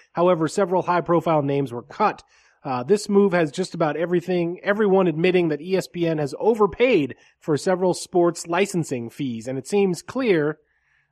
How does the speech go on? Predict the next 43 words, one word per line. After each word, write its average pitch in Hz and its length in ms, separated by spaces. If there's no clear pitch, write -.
uh, 143 260
that 147 240
while 151 260
live 170 300
sports 170 300
are 147 80
still 156 240
valuable, 151 460
they 143 100
aren't 147 180
exactly 135 380
priceless. - 680
What 247 140
does 196 160
this 175 160
mean 185 240
for 170 120
the 156 80
U 165 160
F 156 80
C's 175 280
next 123 220
T 123 140
V 113 160
deal? 107 340
E 190 80
S 185 120
P 196 200
N, 170 280
uh, 143 200
is 131 120
seemingly 170 440
out 147 220
of 143 100
the 131 80
bidding, 170 400
and 131 100
surely 175 300
executives 151 640
at 131 80
other 160 200
media 156 300
conglomerates 143 760